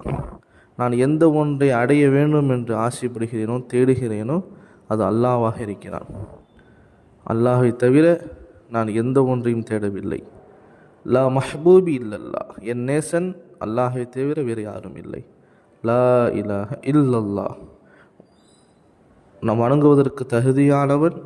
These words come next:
இறைவன், அல்லாஹை தவிர வேறு யாரும் இல்லை" என்ற அர்த்தமுள்ள இந்த திக்ரை இன்ஷா அல்லாஹ் ஒவ்வொரு நாளும்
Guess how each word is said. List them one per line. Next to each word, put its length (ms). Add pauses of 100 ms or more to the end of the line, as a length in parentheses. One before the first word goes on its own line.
இறைவன், 580 (220)
அல்லாஹை 500
தவிர 300
வேறு 240
யாரும் 320
இல்லை" 360 (560)
என்ற 240
அர்த்தமுள்ள 500
இந்த 200
திக்ரை 420 (920)
இன்ஷா 220
அல்லாஹ் 320
ஒவ்வொரு 360
நாளும் 400